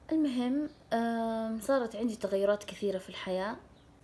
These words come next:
الحمد لله روتيني أتغير، نظامي أتغير، صرت أنام كثير في الليل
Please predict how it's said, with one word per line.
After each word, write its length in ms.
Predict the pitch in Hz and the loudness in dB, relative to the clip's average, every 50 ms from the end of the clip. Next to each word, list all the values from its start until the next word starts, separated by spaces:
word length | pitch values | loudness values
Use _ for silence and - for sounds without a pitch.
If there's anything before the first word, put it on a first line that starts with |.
| - - | -20 -14
الحمد 300 | - - 285 269 226 202 | -4 0 2 2 2 2
لله 300 | 190 185 185 185 190 - - - - - | 0 -2 -2 -2 -4 -6 -8 -10 -8 -4
روتيني 720 | - 214 208 208 - 226 226 226 220 226 233 240 - - | -2 -2 -2 -2 -2 -2 -2 0 0 0 -2 -2 -4 -6
أتغير، 520 | - - 202 190 196 185 190 185 185 185 190 196 | -8 -6 -2 0 0 2 2 2 0 -2 -2 -4
نظامي 640 | 190 190 185 190 202 202 202 202 196 196 196 - - | -6 -6 -4 -4 -4 -2 -2 -2 -4 -4 -6 -6 -10
أتغير، 440 | 190 - 185 185 180 180 180 180 | -10 -6 -4 -2 0 2 2 0
صرت 340 | 185 185 - 202 190 190 - | 0 0 -2 -4 -4 -4 -4
أنام 300 | - - 190 190 190 196 190 | -8 -6 -4 -4 -6 -6 -8
كثير 260 | 196 180 - 196 190 | -10 -10 -8 -8 -8
في 120 | - - | -8 -8
الليل 380 | 185 185 180 185 180 180 180 | -8 -4 -2 -2 -2 -2 -4